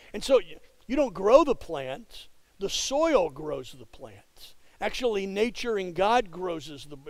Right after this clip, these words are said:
gro-, grows the plants, all right? But, but you prepare the soil. So, so, so here's what I want you to think. I want you to think of spiritual disciplines as soil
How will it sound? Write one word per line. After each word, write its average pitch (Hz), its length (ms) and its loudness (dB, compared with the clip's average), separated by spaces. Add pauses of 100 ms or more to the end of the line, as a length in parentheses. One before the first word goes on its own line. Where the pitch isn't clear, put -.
(240)
gro-, 156 240 -10 (140)
grows 165 380 -8
the 156 100 -18
plants, 131 580 -16
all 156 100 -10
right? 180 260 -4 (320)
But, 185 280 -6
but 180 220 -4
you 214 760 -4
prepare 220 920 0 (340)
the 175 140 -14
soil. 139 680 -12 (280)
So, - 320 -4
so, - 300 -10 (200)
so - 160 -4
here's 240 160 -4
what 277 80 0
I 247 60 4
want 240 160 -4
you 233 80 -10
to 196 80 -8
think. 202 260 -8 (300)
I 175 60 0
want 233 260 -2
you 285 60 -2
to 269 60 -6
think - 260 -4
of - 100 -8
spiritual 240 720 -6
disciplines 165 1120 -10 (280)
as 180 180 -2
soil 254 1160 2